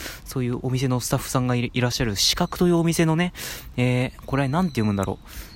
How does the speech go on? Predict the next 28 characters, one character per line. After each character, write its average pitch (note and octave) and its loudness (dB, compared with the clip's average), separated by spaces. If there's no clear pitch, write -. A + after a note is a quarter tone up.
は、 - -4
ハ D#3+ 4
ー D#3+ 0
モ D#3+ -2
サ？ F3 0
<laughs> - -14
よ C3+ 4
く - 2
わ - 10
か - 4
ん D3+ 2
な A#2+ -2
い G#2+ 0
や。 G#2+ -2
は、 D#3 -2
あ C#3+ -2
の、 C#3+ 2
も C#3+ 2
う - 2
本 F3 2
当 - 2
に A3 4
わ G#3+ 6
か G#3+ 4
ん F#3+ -2
な D3 2
い、 - 4
僕。 B2+ 2